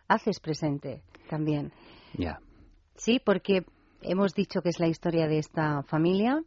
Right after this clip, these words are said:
Speaker 1: de la madre, de los tres hijos, del tío Eduardo, que
Speaker 2: El tío
Speaker 1: también es,
Speaker 2: Eduardo.
Speaker 1: es un personaje clave,
Speaker 2: Sí.
Speaker 1: ¿eh? Y que, mm, va a sorprender y mucho al final de la novela, como,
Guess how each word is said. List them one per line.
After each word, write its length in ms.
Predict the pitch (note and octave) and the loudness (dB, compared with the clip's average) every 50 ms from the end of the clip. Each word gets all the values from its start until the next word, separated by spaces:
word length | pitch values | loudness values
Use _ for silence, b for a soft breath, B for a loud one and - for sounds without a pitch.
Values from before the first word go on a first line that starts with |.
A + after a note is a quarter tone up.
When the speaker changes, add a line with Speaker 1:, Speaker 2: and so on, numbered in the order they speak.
| B B B B B B B B B B | B B B B B B B B B B
Speaker 1:
de 240 | - D#3 D3+ E3 D#3+ | -8 -2 0 2 2
la 160 | D#3 D#3+ D#3 | 2 2 2
madre, 380 | D#3 E3+ F3 G3 G#3+ A#3 C4+ C4+ | 4 6 6 6 6 4 2 2
de 80 | G#3+ E3 | 2 0
los 140 | D#3 D#3 - | -2 -2 -4
tres 240 | E3 E3 D#3 - F3+ | -6 -8 -4 -2 -4
hijos, 500 | F3 - - - B3 C4+ C4+ - - - | -4 -2 -2 -2 -2 -2 -2 -4 -6 -4
del 160 | F#3 E3+ D3+ | -4 -4 -2
tío 160 | - E3+ E3 | 0 0 0
Eduardo, 460 | D#3 D3 D3+ D3 C#3+ D3 D#3 G3 B3 C4 | 0 0 -2 -2 -2 -4 -4 -4 -4 -4
que 120 | - F3 | -4 -4
Speaker 2:
El 40 | - | -2
tío 60 | - | -2
Speaker 1:
también 180 | D#3 D#3 D#3+ F3 | 0 2 0 0
es, 60 | F3+ | 0
Speaker 2:
Eduardo. 140 | - - - D3+ | -4 -6 -6 -4
Speaker 1:
es 100 | - - | -2 0
un 160 | F#3+ G3 F#3 | 0 0 0
personaje 480 | D#3 E3+ D3 - D3+ D3 D3 - D3+ C#3+ | 0 -2 -4 -2 -2 -2 -2 -4 -8 -8
clave, 480 | - - D#3+ D3 C#3+ D3 E3 G#3+ B3 - - | -4 -2 0 0 0 0 0 -2 -4 -6 -10
Speaker 2:
Sí. 320 | - - D3 C#2+ E2 A2 F3 | -10 -8 -6 -6 -6 -6 -4
Speaker 1:
¿eh? 280 | - - - G3 A#3 - B B B B B B B B B B - | -2 0 0 0 -2 -4 B B B B B B B B B B -8
Y 220 | - E3 F3+ F3+ - | -4 -2 -2 -2 -4
que, 360 | - - F#3 F3 E3 E3 D#3+ | -4 -2 0 2 2 2 0
mm, 840 | D#3 D#3 D3+ D3+ D3+ D3+ D3+ D3+ D3 - - - - - - D#3+ D3+ - - D#3 | 0 -2 -2 -2 -4 -4 -4 -6 -6 -10 -12 -16 -14 -12 -10 -10 -10 -8 -4 -2
va 80 | F#3 | -2
a 40 | F3+ | -2
sorprender 380 | - G3+ - - F3 F3 F3 E3+ | -2 -4 -2 -2 -2 0 0 0
y 40 | E3+ | 0
mucho 280 | E3+ E3+ E3 - F3+ E3 | -2 -2 -4 -2 -2 -2
al 80 | D#3 | -2
final 380 | D3+ - E3 D#3+ E3 E3 D#3+ D#3+ | -2 -4 -4 -2 -2 -2 -2 -2
de 60 | D#3+ | -4
la 100 | D#3+ D#3 | -4 -2
novela, 300 | D#3 D#3 D#3+ E3 G3+ A3 | -2 -2 -2 -4 -4 -4
como, 340 | - F3 D#3+ E3 D#3+ D#3 | -6 -4 -2 -2 -2 -2